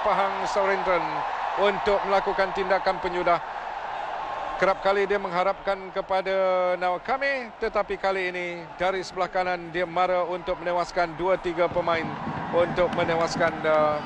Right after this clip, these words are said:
barisan pertahanan dan, uh, bercala ataupun, uh, percaya di, di sini. Pada peringkat permulaan dia menewaskan, uh, Muhammad Ferry, tapi di,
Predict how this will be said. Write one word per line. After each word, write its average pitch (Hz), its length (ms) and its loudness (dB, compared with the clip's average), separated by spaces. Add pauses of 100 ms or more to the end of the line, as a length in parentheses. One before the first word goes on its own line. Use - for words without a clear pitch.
barisan 165 420 0
pertahanan 156 480 0 (760)
dan, 165 340 4
uh, 160 140 0
bercala 170 680 2
ataupun, 165 480 0
uh, 160 60 0
percaya 165 480 0
di, 151 100 0 (300)
di 165 80 -4
sini. 160 320 -4 (340)
Pada 165 240 2
peringkat 175 380 0
permulaan 180 480 0
dia 180 160 -2
menewaskan, 175 640 0
uh, 170 260 4 (1200)
Muhammad 175 320 4
Ferry, 208 480 4 (760)
tapi 160 380 0
di, 165 40 -2